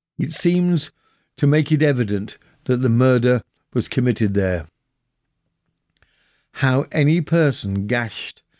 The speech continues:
as the deceased had been cut could have run or walked any distance at all, much less a hundred yards, is a mystery, as the loss of blood must have been immediate and exhausting.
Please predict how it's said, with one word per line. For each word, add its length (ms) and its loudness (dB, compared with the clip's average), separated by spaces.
as 200 -2
the 100 2
deceased 600 0
had 200 -2
been 220 0
cut 400 -6
could 160 0
have 220 2
run 520 2
or 220 2
walked 480 0
any 240 2
distance 680 -4
at 160 -8
all, 540 0
much 320 -2
less 220 -2
a 80 -2
hundred 320 -4
yards, 480 -4
is 120 -2
a 60 -2
mystery, 420 -4
as 200 0
the 80 4
loss 420 2
of 280 -2
blood 340 2
must 300 -2
have 220 0
been 340 4
immediate 840 2
and 140 -4
exhausting. 800 -4